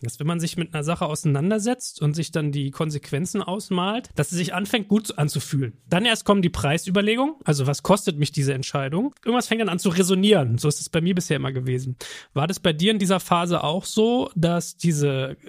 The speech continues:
rationale Feststellung plus der Brandbeschleuniger plus vielleicht Dinge, die du dann kennengelernt hast, die ganz andere Passionen dir geweckt haben, sich auch irgendwann so gut anfühlten, dass du zu diesem Punkt gekommen bist? Oder was wäre so deine Anleitung für Menschen, die jetzt zuhören und sich selber fragen, wie kann ich solche Entscheidungen überhaupt finden und dann auch noch treffen?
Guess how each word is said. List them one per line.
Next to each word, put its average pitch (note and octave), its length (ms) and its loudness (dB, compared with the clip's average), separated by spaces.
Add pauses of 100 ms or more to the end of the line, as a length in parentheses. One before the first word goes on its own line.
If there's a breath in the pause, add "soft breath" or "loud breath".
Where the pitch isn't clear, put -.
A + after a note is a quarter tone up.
rationale D#3+ 640 -2
Feststellung G3+ 640 0
plus - 200 -2
der E3+ 100 0
Brandbeschleuniger G3 1120 0
plus F3+ 280 4
vielleicht E3+ 320 0
Dinge, A3+ 160 4
die G#3+ 100 0
du F#3 80 -2
dann E3 160 2
kennengelernt G3+ 540 2
hast, F#3+ 240 2
die E3 80 2
ganz E3+ 220 2
andere E3+ 500 0
Passionen G3 460 0
dir F#3+ 140 2
geweckt E3+ 420 -2
haben, D#3 440 2
sich E3 220 0
auch F3+ 160 2
irgendwann F#3 260 2
so F3+ 120 2
gut G3 160 2
anfühlten, F#3 480 0
dass E3+ 140 2
du F#3 80 -4
zu E3+ 120 -6
diesem E3 160 -2
Punkt G3 220 -2
gekommen G#3 340 0
bist? C4+ 200 0
Oder D#3+ 160 0
was E3+ 160 -2
wäre F3+ 100 4
so D#3+ 80 0
deine D#3+ 320 2
Anleitung F#3 440 0
für - 140 2
Menschen, F3+ 520 2
die D3+ 60 0
jetzt - 260 -4
zuhören F3+ 280 4
und D#3+ 80 0
sich D#3+ 140 -2
selber E3+ 220 2
fragen, D3+ 320 -2
wie D3+ 60 -2
kann E3 160 -4
ich F3+ 120 -4
solche D3+ 220 2
Entscheidungen C#3+ 460 -2
überhaupt C#3 220 -2
finden C4 440 4
und F3+ 260 -2
dann F#3 120 0
auch F#3 60 0
noch F3+ 120 -2
treffen? - 360 -4